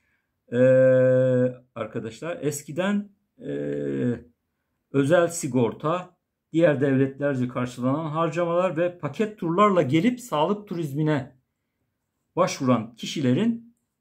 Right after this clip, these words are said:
e, kayda alınamadığını, bir kaçak oluştuğunu belirtiyorlar. Bunu, bunu sağlamak için bir, bunları kayda almak için sağlık kuruluşlarına bir anket formu hazırlayıp göndermişler.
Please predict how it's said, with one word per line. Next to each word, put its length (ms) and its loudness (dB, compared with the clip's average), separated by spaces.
e, 720 2
kayda 380 2
alınamadığını, 880 0
bir 120 -6
kaçak 360 -6
oluştuğunu 640 -6
belirtiyorlar. 680 -6
Bunu, 460 -2
bunu 220 -12
sağlamak 500 -4
için 280 -8
bir, 300 -4
bunları 560 0
kayda 320 0
almak 260 -2
için 200 -10
sağlık 440 -4
kuruluşlarına 600 -4
bir 260 -4
anket 340 0
formu 540 -2
hazırlayıp 540 -6
göndermişler. 920 0